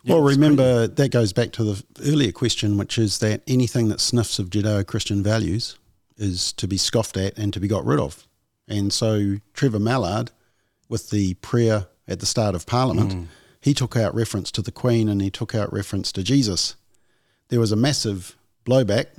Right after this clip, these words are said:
Speaker 2: and furore, so which one did he reinstate? He put the Queen back in, but left Jesus out. Uh, and, and this is just part of the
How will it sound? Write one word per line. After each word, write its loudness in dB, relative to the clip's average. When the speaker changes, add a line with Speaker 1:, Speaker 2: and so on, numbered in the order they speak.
Speaker 2:
and -4
furore, -2
so -2
which -2
one 2
did -2
he 0
reinstate? 0
He -18
put -2
the -12
Queen 4
back 0
in, 0
but -2
left -2
Jesus 2
out. 0
Uh, 2
and, 0
and 2
this 2
is 4
just 0
part 4
of 0
the 2